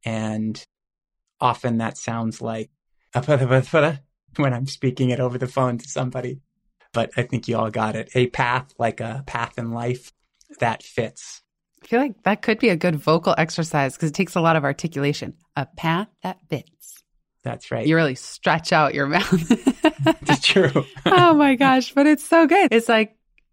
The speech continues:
Speaker 2: do who you are, what you are, like a path that fits. It's right there in your mission statement and your purpose statement.
Speaker 1: Yep.
Speaker 2: So good. Thank you so much, Adrian. You're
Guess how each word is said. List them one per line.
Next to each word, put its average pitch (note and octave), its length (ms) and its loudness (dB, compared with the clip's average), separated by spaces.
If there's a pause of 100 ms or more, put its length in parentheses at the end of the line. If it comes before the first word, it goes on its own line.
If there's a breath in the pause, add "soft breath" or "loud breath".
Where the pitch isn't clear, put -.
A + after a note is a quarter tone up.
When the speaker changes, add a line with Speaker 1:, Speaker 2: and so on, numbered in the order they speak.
Speaker 2:
do A3+ 200 6
who A#3+ 140 2
you A3+ 200 4
are, G#3 240 6
what G#3+ 160 4
you G#3+ 140 2
are, G#3 260 6
like E3+ 240 -4
a F3+ 60 0
path F3 320 2
that G#3 160 0
fits. B3 400 2
It's - 420 -8
right F#3 280 2
there G3 200 4
in G3 80 2
your G3 120 2
mission G#3 300 0
statement D#3+ 440 -2
and D3+ 100 -2
your D#3+ 80 -2
purpose F3+ 360 -2
statement. - 480 -4 (480 soft breath)
Speaker 1:
Yep. A#2 240 -8 (500)
Speaker 2:
So F#3 340 0
good. C#3 380 -2
Thank F#3+ 220 2
you G#3 100 2
so A3 300 2
much, F#3 340 2
Adrian. F3+ 520 2
You're F#3 480 2